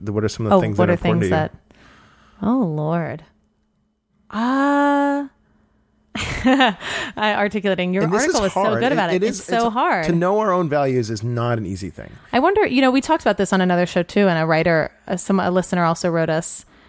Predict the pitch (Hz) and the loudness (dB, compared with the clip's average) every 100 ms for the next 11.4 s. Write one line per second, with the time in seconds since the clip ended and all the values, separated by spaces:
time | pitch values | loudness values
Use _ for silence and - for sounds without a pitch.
0 | _ - 180 180 175 165 - 190 180 170 | _ -2 2 4 4 0 -4 -2 0 -2
1 | - 165 165 - 165 156 160 - _ _ | -2 -2 -2 -4 -2 -2 -4 -10 _ _
2 | - 190 214 247 262 160 143 175 175 180 | -2 0 4 4 4 2 0 -2 -2 0
3 | 170 - 202 170 160 _ - 190 - 170 | -2 -2 0 0 -2 _ -4 -2 2 2
4 | 165 143 147 165 147 202 - - - - | 0 -2 -2 -2 2 2 2 -2 -12 -6
5 | 101 - - - - 208 202 202 - - | -4 -6 -14 -10 -2 0 2 0 -4 -10
6 | _ _ _ _ _ _ _ _ _ _ | _ _ _ _ _ _ _ _ _ _
7 | _ _ _ _ _ _ _ _ _ 147 | _ _ _ _ _ _ _ _ _ -4
8 | 160 196 156 127 139 143 120 117 226 269 | 0 2 0 2 2 2 2 2 2 0
9 | 370 427 - 269 262 392 - 220 202 220 | 0 -2 -2 0 0 0 0 0 0 0
10 | 214 185 190 180 175 202 202 185 - - | -2 0 0 2 2 2 2 0 -4 -8
11 | - 185 180 170 | -4 -2 0 0